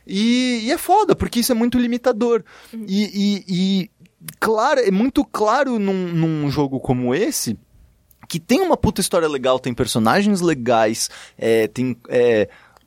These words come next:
Speaker 1: momentos e analogias muito interessantes com o mundo real, por mais que seja extremamente fantasioso, é, e pode fazer comentários interessantes e, tipo, se coloca no tempo e espaço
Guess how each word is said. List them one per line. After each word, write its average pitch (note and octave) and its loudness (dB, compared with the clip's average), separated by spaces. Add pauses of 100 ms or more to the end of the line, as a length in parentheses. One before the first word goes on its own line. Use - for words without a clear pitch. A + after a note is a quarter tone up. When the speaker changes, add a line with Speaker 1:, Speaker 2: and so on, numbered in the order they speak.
(100)
Speaker 1:
momentos D3+ -2
e D#3+ 0
analogias C#3+ 0
muito D#3 -4
interessantes C#3 -4
com C#3+ -10
o C#3 -8
mundo C3 -6
real, A#2 0 (140)
por B2+ 2
mais C3+ -2
que - -10
seja A#2 0
extremamente D#3+ -2
fantasioso, A#2+ -2 (420)
é, B2 4
e C3 -2
pode D3 0
fazer C3+ 2
comentários C3+ 0
interessantes B2 -2
e, A2 -6
tipo, - -4 (240)
se - -2
coloca B2+ 0
no B2 2
tempo A#2+ -2
e A#2 -6
espaço A2 -2